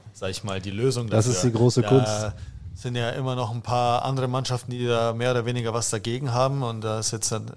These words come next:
Speaker 1: wahrscheinlich nicht geschenkt wird. Aber ich glaube, man kann einfach im Allgemeinen sagen, wir haben jetzt die letzten sechs Spiele immer gepunktet.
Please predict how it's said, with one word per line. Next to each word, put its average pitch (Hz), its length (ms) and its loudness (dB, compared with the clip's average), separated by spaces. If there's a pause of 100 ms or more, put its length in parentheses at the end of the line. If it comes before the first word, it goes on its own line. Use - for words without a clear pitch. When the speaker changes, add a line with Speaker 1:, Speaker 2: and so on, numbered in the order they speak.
(180)
Speaker 1:
wahrscheinlich 113 400 -6
nicht - 200 -2
geschenkt 120 440 -4
wird. 151 300 -4 (600)
Aber 101 300 2
ich 101 140 -2
glaube, 117 320 2
man 107 180 0
kann 117 240 2
einfach 110 320 0
im 107 120 -2
Allgemeinen 110 540 2
sagen, 104 340 0
wir 104 80 -2
haben 107 80 -2
jetzt 107 120 -2
die 110 60 -4
letzten 113 260 0
sechs 113 220 -4
Spiele 117 380 0
immer 123 260 0
gepunktet. 127 680 0